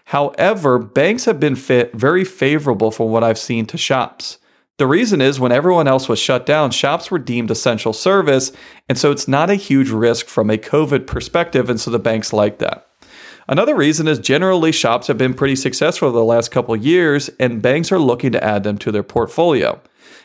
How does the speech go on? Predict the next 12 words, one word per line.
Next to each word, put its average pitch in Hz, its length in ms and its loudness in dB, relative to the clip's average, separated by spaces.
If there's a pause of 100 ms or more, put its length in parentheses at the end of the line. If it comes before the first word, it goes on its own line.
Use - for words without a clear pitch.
And 123 120 -4
so 147 140 2
these 175 400 -2
are 208 100 4
deals 123 360 2
that 110 120 0
banks 110 280 0
are 104 60 2
willing 98 260 -2
to 101 100 -4
do. 95 340 0 (880)
Now, 127 360 0